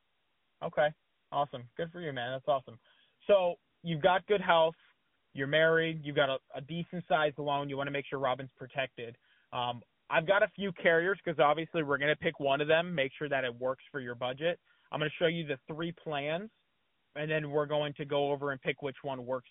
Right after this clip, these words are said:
for you. Obviously, you wanna make sure it's not gonna kick you in the butt five months down the road 'cause you can't get rid of this. You know, you wanna make sure you have this for Robin,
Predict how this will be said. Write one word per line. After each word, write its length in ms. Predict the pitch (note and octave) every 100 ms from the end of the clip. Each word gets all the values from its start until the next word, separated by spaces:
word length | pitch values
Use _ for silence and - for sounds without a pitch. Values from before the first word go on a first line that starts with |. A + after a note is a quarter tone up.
| -
for 80 | B2+
you. 260 | B2 C3+
Obviously, 240 | C3 C3+ -
you 60 | C#3
wanna 140 | C3 B2+
make 160 | B2+ -
sure 80 |
it's 80 | B2
not 140 | C#3 C3+
gonna 120 | C3
kick 200 | - D3
you 120 | C#3+ C#3
in 60 | C3
the 60 |
butt 200 | C3+ A#2+ -
five 200 | B2 B2
months 180 | B2 -
down 140 | A#2+
the 80 | A#2
road 260 | A#2+ B2+ - _ _
'cause 120 | - C3+
you 80 | D3
can't 220 | E3+ C#3+
get 120 | D3+
rid 180 | C3+ B2+
of 60 | B2
this. 120 | A#2+ -
You 80 |
know, 140 | B2+ B2
you 160 | B2+
wanna 220 | C#3 C#3+ C#3
make 160 | C3+
sure 120 | - C3+
you 140 | A#2+
have 200 | C#3+ C3+
this 120 | B2 -
for 120 | A2
Robin, 360 | C3 B2 -